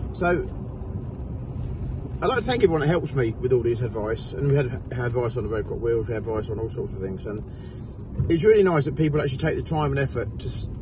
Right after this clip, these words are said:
to stop what they're doing, A, watch the video, B, spend time and, and, and type a,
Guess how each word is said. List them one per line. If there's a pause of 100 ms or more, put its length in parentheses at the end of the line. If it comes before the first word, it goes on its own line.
to
stop
what
they're
doing, (880)
A,
watch
the
video,
B, (640)
spend
time
and,
and,
and
type
a,